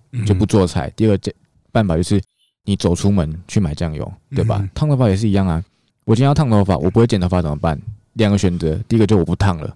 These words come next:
Speaker 1: 嗯。
Speaker 2: 第二个就是我学剪头发。我当初就去学剪头发，我想要烫头发，那我不会剪，那我就学啊。下班的时候拜托设计师教我啊。
Speaker 1: 嗯。
Speaker 2: 就我需要什么，我就去补什么。
Speaker 1: 嗯。
Speaker 2: 那当然你烫出来一定会有一些经验成分在。
Speaker 1: 确实。
Speaker 2: 对，那你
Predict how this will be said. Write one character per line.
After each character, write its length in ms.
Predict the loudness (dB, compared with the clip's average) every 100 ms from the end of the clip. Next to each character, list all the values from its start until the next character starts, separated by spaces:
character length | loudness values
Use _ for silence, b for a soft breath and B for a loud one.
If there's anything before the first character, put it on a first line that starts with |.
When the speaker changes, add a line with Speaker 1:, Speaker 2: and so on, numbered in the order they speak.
| -6
Speaker 1:
嗯。 280 | -2 0 0
Speaker 2:
第 80 |
二 60 | 2
个 60 | 2
就 80 | 2
是 120 | 0
我 160 | -2 -2
学 200 | 0 0
剪 140 | 0
头 140 | -2 -2
发。 200 | -4 -8 _ _ _ _
我 120 | 2
当 200 | 2 2
初 100 | 2
就 60 | 4
去 180 | 4 2
学 180 | 2
剪 140 | 0 -2
头 100 | -6
发， 220 | -8 -10 -20 _ _ _
我 100 | 2
想 160 | 4 4
要 60 |
烫 180 | 2 2
头 140 | 2
发， 140 | 2 0
那 100 | 0
我 80 | 2
不 100 | 2
会 120 | 2
剪， 180 | 0 -2
那 80 | 0
我 60 |
就 100 | 0
学 320 | -2 -2 -2
啊。 220 | 0 -2 -6 _ _ _
下 160 | -6 -2
班 140 | 0
的 80 | 2
时 80 | 2
候 60 |
拜 160 | 2 2
托 100 | 2
设 160 | 2
计 0 |
师 100 | -2
教 200 | -2 0
我 240 | 2 2 2
啊。 200 | -4 -10 -6
Speaker 1:
嗯。 400 | -2 -2 -2 -2
Speaker 2:
就 100 | 0
我 100 | 0
需 200 | 2 4
要 120 | 4
什 140 | 4 2
么， 140 | 0
我 120 | 0
就 80 | -2
去 120 | -2
补 240 | -4 -2 2
什 120 | 0
么。 160 | 0 -8 b
Speaker 1:
嗯。 200 | -10 -6
Speaker 2:
那 80 | -4
当 160 | -2 0
然 140 | 0
你 80 | -2
烫 240 | -2 -2
出 140 | 0 0
来 100 | 0
一 80 | 2
定 160 | 2
会 80 | 4
有 80 | 2
一 60 |
些 120 | 2 0
经 200 | -2 -2
验 160 | -2
成 160 | -2 -4
分 160 | -4 -2
在。 180 | -2 -4 -8
Speaker 1:
确 160 | -4 -4
实。 220 | -2 -8 -12 0
Speaker 2:
对， 140 | 2
那 180 | 4 0 -2
你 300 | -6 -2 -2